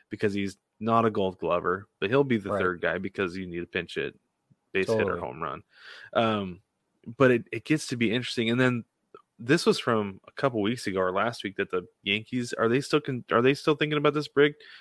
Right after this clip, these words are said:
Speaker 1: Have you seen anything they're considering D F A-ing Aroldis Chapman?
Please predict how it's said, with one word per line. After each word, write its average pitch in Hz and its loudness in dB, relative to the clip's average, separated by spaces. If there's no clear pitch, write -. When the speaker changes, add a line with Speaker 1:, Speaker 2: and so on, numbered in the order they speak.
Speaker 1:
Have 123 2
you 120 2
seen 131 2
anything 131 0
they're 113 4
considering 107 0
D 101 6
F 101 2
A-ing 107 0
Aroldis 104 4
Chapman? 120 -2